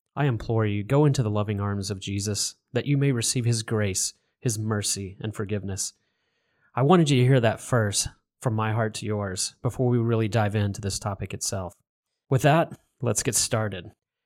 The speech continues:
So first, let's talk about what abortion is and what it is not. Unless you fully understand that, the rest of the conversation is merely academic. So simply put, my layman's definition on abortion is this. It's man's sinful intervention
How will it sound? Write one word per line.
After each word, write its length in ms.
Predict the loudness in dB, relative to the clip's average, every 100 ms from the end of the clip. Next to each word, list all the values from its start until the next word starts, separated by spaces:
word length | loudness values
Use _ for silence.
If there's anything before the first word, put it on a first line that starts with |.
| _
So 140 | 2 4
first, 300 | 6 4 2
let's 200 | 0 0
talk 200 | -4 2
about 240 | 2 4
what 200 | 0 0 -4 -6
abortion 520 | 0 2 2 0 0
is 540 | 4 6 6 4 2 0 _
and 160 | -2 0
what 160 | 2 0
it 100 | -2
is 160 | -2
not. 360 | -2 -4 -6 -12 _ _ _ _
Unless 280 | 2 4 4
you 60 | 2
fully 280 | 2 4 4
understand 480 | 2 0 0 2
that, 400 | 4 2 0 -4
the 80 | -2
rest 340 | 2 2 2 -2
of 120 | -4
the 60 |
conversation 760 | -4 -2 -2 0 -2 -2 -6 -2
is 180 | -2 0
merely 320 | 2 2 0
academic. 640 | -2 -4 -6 -6 -8 -12 -18 _ _ _ _ _
So 120 | 0 4
simply 280 | 6 4
put, 240 | 4 4 4
my 180 | 4 4
layman's 340 | 4 2 2
definition 520 | 0 0 0 0 0
on 140 | 0 2
abortion 420 | 2 0 0 -4
is 160 | -4
this. 420 | -6 -4 -4 -6 -10 _ _ _ -2
It's 200 | 0 2
man's 420 | 2 4 4 4
sinful 400 | 6 4 2 0
intervention 640 | 2 2 0 0 -4 -6